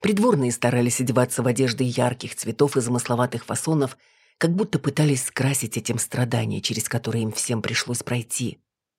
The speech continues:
Мюри остановила свой выбор на бордовом платье с чёрным сюрко. Этот наряд был не марким и годился для продолжения уборки. Она уже оделась, когда дверь вдруг открылась, и в комнату заглянула Сесиль.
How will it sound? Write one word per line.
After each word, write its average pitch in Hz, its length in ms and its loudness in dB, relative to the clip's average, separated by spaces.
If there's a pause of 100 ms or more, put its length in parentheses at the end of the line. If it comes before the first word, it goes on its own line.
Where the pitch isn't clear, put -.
(300)
Мюри 285 180 2
остановила 123 520 2
свой 120 260 0
выбор 156 320 2
на 131 120 2
бордовом 117 520 0
платье 254 440 -4
с 202 40 -4
чёрным 113 560 -4
сюрко. - 540 -6 (360)
Этот - 260 -4
наряд 127 280 2
был 143 160 2
не 208 120 2
марким 247 540 -2 (240)
и 254 100 -2
годился 175 600 2
для 143 120 2
продолжения 117 600 -2
уборки. 113 560 -6 (300)
Она 269 180 0
уже 226 160 2
оделась, 123 400 0
когда 113 240 0
дверь 151 260 2
вдруг 143 280 -2
открылась, 226 600 -2
и 160 60 -10
в - 140 -10
комнату 123 420 -2
заглянула 110 540 -4
Сесиль. 120 560 -6